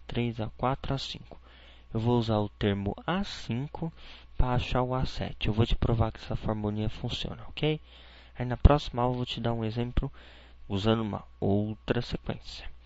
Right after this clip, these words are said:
pra calcular um número bem maior, ok? Então vamos lá. Como prometido,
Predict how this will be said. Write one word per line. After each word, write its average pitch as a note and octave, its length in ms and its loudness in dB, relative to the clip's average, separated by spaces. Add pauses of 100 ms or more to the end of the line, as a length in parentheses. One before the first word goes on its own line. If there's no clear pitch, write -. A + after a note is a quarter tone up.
(800)
pra G2+ 180 6
calcular G2+ 460 2
um G2 100 2
número A#2 400 0 (140)
bem F2+ 260 4
maior, B2 480 -2
ok? G#3 400 0 (760)
Então A2 400 2
vamos B2 360 -2
lá. - 120 -6 (200)
Como F#2+ 220 0
prometido, C3 760 2